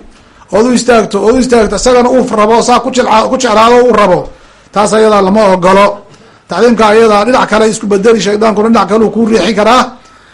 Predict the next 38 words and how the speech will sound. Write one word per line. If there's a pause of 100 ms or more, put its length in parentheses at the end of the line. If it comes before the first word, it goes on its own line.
(160)
Midaas
ayada
waa
laga
fiican
yahay. (120)
<clears throat> (1200)
Qaala
xaddathanaa
Cabdullaahi
bnu
Saalixin,
qaala
xaddathanii
Laythun,
qaala
xaddathanii
Cuqayl
can
ibni
Shihaab,
qaal, (520)
"Akhbaranii
Cabduraxmaan
binu
Cabdillaahi
binu
Kacb
binu
Maalik,
annaka
Cabdullaahi
binu
Kacb,
wa
kaana
qaa'ida
Kacbin."